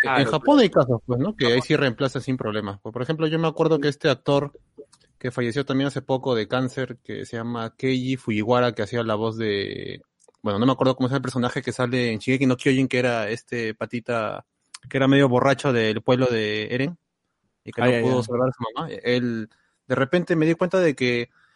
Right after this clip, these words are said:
Speaker 1: cambiaron la voz en la temporada dos y en la tres, pues. Y luego me di cuenta que este patita que también hace la voz de, de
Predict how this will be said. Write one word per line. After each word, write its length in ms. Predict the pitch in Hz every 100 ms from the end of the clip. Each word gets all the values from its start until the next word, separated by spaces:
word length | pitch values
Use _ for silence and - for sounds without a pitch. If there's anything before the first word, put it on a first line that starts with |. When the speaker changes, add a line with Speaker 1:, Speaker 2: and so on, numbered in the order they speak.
| _ -
Speaker 1:
cambiaron 360 | 131 139 175 185
la 80 | 151
voz 180 | 170 175
en 60 |
la 60 | 156
temporada 400 | 123 117 143 156
dos 340 | 160 185 -
y 60 | 127
en 80 | 113
la 100 | 117
tres, 220 | - 165 -
pues. 280 | 120 117 _ _
Y 100 | -
luego 220 | 131 151 156
me 80 |
di 100 | 151
cuenta 280 | 151 160 165
que 220 | - 120
este 220 | 127 - 143
patita 360 | 131 147 143
que 80 | 127
también 280 | 117 117 131
hace 160 | 135
la 100 | 120
voz 220 | 110 120 127
de, 600 | 127 110 101 92 90 - -
de 140 | 110